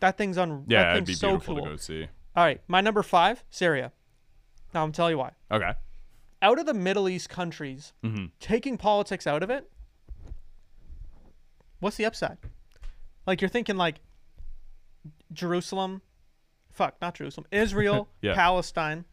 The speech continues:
Speaker 1: They
Speaker 2: Yeah.
Speaker 1: got their religious stuff, which is super cool.
Speaker 2: Yeah.
Speaker 1: Uh, Saudi Arabia's got, like, their cool ass buildings.
Speaker 2: Yeah. Rich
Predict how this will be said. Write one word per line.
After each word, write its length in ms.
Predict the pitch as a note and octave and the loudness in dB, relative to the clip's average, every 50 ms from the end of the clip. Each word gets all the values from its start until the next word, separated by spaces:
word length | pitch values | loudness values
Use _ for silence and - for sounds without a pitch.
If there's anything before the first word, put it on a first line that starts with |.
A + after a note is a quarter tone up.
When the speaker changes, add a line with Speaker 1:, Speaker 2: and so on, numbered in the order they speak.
| - - | -4 0
Speaker 1:
They 80 | F3 | 2
Speaker 2:
Yeah. 80 | F3+ E3+ | 4 6
Speaker 1:
got 220 | F3+ F#3 F3 - | 6 4 4 4
their 320 | - F#3 F3+ F3 E3 D#3+ - - | 4 4 4 4 2 0 -4 -6
religious 440 | F3 E3+ E3 E3 E3 C#3+ D3 C#3+ - | -4 0 0 0 0 0 -2 -6 -6
stuff, 300 | - - D3+ D3 - - | -4 -2 -2 -2 -2 -4
which 120 | D#3+ - | -8 -8
is 80 | C#3 - | -10 -12
super 320 | - - - G3 - D#3 | -10 -6 -6 -6 -6 -8
cool. 380 | - - - C#3+ C3 C3 D3 - _ | -10 -8 -6 -6 -6 -6 -8 -8 _
Speaker 2:
Yeah. 140 | - F#2+ E2+ E2 - _ _ _ _ _ _ _ _ _ _ _ | -2 -2 -2 -2 -6 _ _ _ _ _ _ _ _ _ _ _
Speaker 1:
Uh, 380 | - E3+ E3 D#3+ D#3 D#3 D3+ D3 - | 0 2 4 6 6 6 4 2 0
Saudi 360 | - - - G3 F3+ F3+ E3+ | -2 0 2 4 4 4 4
Arabia's 460 | D#3+ E3 D#3+ D#3+ D#3 E3+ E3 D#3+ D3 | 2 2 0 0 0 -2 -2 -4 -2
got, 240 | - E3 D#3 D#3 D3+ | -2 0 0 0 0
like, 220 | D#3 D#3 D3+ D3+ - | -2 -4 -4 -4 -4
their 120 | E3 D#3 | -6 -6
cool 400 | D3+ - - - F#3 F3+ F3 E3+ | -6 -8 -8 -6 -4 -2 0 2
ass 200 | D#3+ D3+ D#3 D3+ | 2 2 0 0
buildings. 580 | - - D#3 D3 D3 D3 C#3 D3+ F3 - - - - | -2 -4 -4 -4 -4 -6 -8 -10 -12 -16 -14 -8 -4
Speaker 2:
Yeah. 120 | - E2 | -4 -4
Rich 80 | - | -4